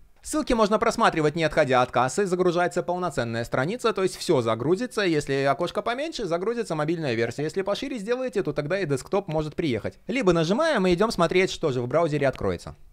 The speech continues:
Кстати, у меня созрел классный план. На Бусти выложить не только ранний доступ этого ролика, но и поделиться своими закладками.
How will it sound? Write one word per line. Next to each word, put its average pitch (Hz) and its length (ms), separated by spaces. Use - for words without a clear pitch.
Кстати, 196 380
у 156 80
меня 160 160
созрел 175 360
классный 196 360
план. 185 440
На 139 160
Бусти 214 300
выложить 165 460
не 151 80
только 226 320
ранний 185 320
доступ 160 400
этого 156 340
ролика, 143 400
но 123 120
и 120 40
поделиться 120 500
своими 151 300
закладками. 170 720